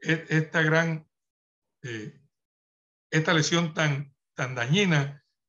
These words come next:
para el paci-, para el paciente que logra terminar en, en falla renal crónica y sigue siendo realmente una causa importante de ello.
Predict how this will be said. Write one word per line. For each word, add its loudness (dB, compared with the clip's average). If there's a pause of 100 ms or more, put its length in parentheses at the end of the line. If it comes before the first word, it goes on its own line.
(340)
para 0
el -4
paci-, -10
para 0
el -6
paciente -2
que 2
logra 4
terminar -2 (220)
en, -10 (360)
en -10
falla 2
renal 4
crónica 0
y 2
sigue 0
siendo -2
realmente 2
una 0
causa -2
importante -4
de -8
ello. -16